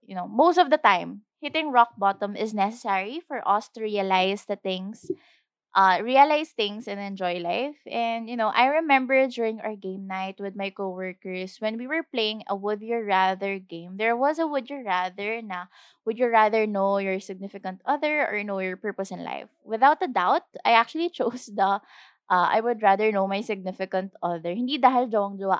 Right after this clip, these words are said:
ako, dahil month of February. You know, actually, one of my personal reasons is that life is a mystery and a journey that is meant to be found and to be discovered.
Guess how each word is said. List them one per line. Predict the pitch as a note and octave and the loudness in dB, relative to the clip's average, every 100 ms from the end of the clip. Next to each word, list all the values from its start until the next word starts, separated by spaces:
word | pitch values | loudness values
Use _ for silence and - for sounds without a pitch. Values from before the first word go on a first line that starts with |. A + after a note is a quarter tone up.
| C#4 | 0
ako, | B3 G#3+ G3+ | 2 2 4
dahil | F#3+ F#3+ | 2 2
month | F#3 F3 F3+ | -2 -4 -6
of | G#3 | -2
February. | B3+ D4 D4+ C#4 A3+ G#3 G#3 G3+ G3+ - - _ _ | 0 2 2 2 4 2 0 -4 -8 -14 -20 _ _
You | A3 | -6
know, | G#3 G3 - | -2 -4 2
actually, | C#4+ - D#4 | 0 0 -2
one | D4 C4+ E4 | 2 2 2
of | |
my | D4+ B3+ | -2 -2
personal | A3+ B3+ C4 A3 G#3+ | -2 0 4 4 2
reasons | G#3 G3+ G3+ G3 G#3 | -4 -10 -10 -10 -8
is | G#3 G#3 G3+ | -8 -6 -2
that | F3 F#3 - _ _ _ _ | 0 -2 -6 _ _ _ _
life | G#3 G3+ A3 G4+ G4+ - - | -4 2 4 4 0 -6 -2
is | A#3 A#3+ | -2 -2
a | A3 | -2
mystery | G3 - A3 G#3+ A3 | -4 -4 -6 -6 -6
and | - G3 G3+ | -6 -4 -6
a | |
journey | F#3+ F3 F3 G#3+ C#4 | -6 -8 -8 -6 -4
that | B3 A#3+ | -2 -2
is | A#3 - | -6 -4
meant | G3 F#3+ G3 | -2 -2 -4
to | F#3+ | -12
be | |
found | G3 - G2 - _ | -10 -10 -12 -16 _
and | A#3 A#3 - _ _ - | -6 -6 -12 _ _ -8
to | C#4+ | -4
be | D4+ | -2
discovered. | D4 D#4 - C#4 C4 F#3+ F3 | -4 -4 4 4 4 -4 -6